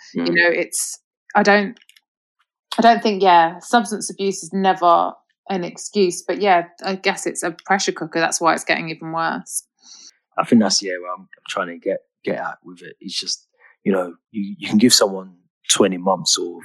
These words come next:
Speaker 2: thirty months, a year, you know, it, it's not, you know, they're doing, if they're, they're good, you know, 'cause obviously when you find a lot of,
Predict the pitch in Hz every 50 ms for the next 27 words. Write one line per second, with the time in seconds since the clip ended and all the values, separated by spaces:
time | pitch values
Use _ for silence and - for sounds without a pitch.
0 | - - - - 92 90 85 87 98 90 87 156 - - - 87 85 92 - 190
1 | 95 92 85 - _ _ _ _ _ _ _ _ _ - 101 113 101 92 90 85
2 | - _ _ _ _ _ - - _ - - - - - - 123 - - - 214
3 | - 107 95 - - _ _ _ _ - _ _ - - 113 92 87 - - 98
4 | - 120 113 104 95 - - - - 127 120 107 - _ _ - 98 92 - -
5 | 113 104 - - - - _ _ 101 98 90 - - - 113 - - - 104 101
6 | 98 - - - - - - _ _ _ _ _ _ _ _ - 127 120 113 107
7 | 104 - 123 107 101 98 98 95 - - - - - 98 95 101 98 90 - 98
8 | -